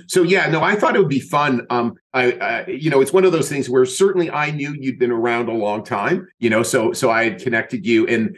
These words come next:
through your brother, et cetera, but it, it even goes further than that. So it's really pretty fun. So we'll walk through it. When Ian was, was sixteen in grade ten, he worked for Andrew Newhook, who was our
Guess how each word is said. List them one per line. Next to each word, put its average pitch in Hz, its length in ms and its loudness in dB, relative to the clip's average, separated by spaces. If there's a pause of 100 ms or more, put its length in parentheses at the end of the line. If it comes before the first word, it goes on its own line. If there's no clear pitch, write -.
(120)
through 131 200 0
your 107 160 2
brother, 143 420 2
et 117 120 0
cetera, 139 280 0
but 120 160 -2
it, 127 160 -4
it 127 140 0
even 156 240 -2
goes 127 280 4
further 139 380 -2
than 107 140 -6
that. 85 260 -6
So 120 160 0
it's 110 140 -4
really 151 300 0
pretty 135 320 -4
fun. 98 500 -2 (220)
So 135 140 2
we'll 117 220 4
walk 147 300 0
through 131 160 2
it. - 240 -10
When 117 580 -2
Ian 156 280 2
was, 120 640 0
was 107 220 -2
sixteen 160 360 0
in 123 60 0
grade 117 280 2
ten, 131 200 0
he 123 80 -2
worked 123 240 2
for 123 180 -2
Andrew 131 280 0
Newhook, 131 540 -2 (160)
who 117 240 0
was 110 280 0
our 107 440 0